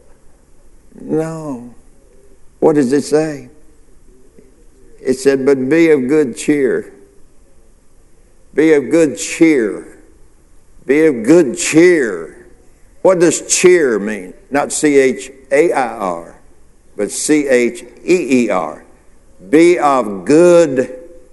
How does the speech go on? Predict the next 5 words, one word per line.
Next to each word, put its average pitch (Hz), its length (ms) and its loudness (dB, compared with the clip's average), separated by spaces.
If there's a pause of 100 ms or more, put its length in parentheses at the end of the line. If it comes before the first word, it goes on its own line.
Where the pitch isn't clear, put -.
(200)
cheer. 113 840 0 (1500)
That 175 340 0
means 156 640 0 (580)
brighten 156 480 0
up. 143 540 -4